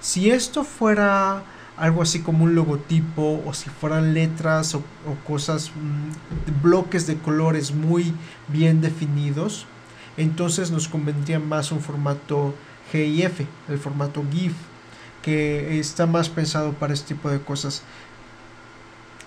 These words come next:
Creo que P N G también lo hace, pero gif te da mucha may-, mucha mayor compresión. Sin embargo, como ya dije, por este tipo de imagen es mejor guardarla como jo-, como J P G o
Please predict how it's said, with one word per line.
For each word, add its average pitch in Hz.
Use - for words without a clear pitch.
Creo 247
que -
P 175
N 156
G 151
también 147
lo 139
hace, 139
pero 156
gif 214
te 202
da 170
mucha 165
may-, 143
mucha 160
mayor 151
compresión. 143
Sin 170
embargo, 202
como 190
ya 180
dije, 170
por 175
este 147
tipo 180
de 202
imagen 185
es 160
mejor 160
guardarla 151
como 143
jo-, 143
como 147
J 160
P 165
G 170
o 160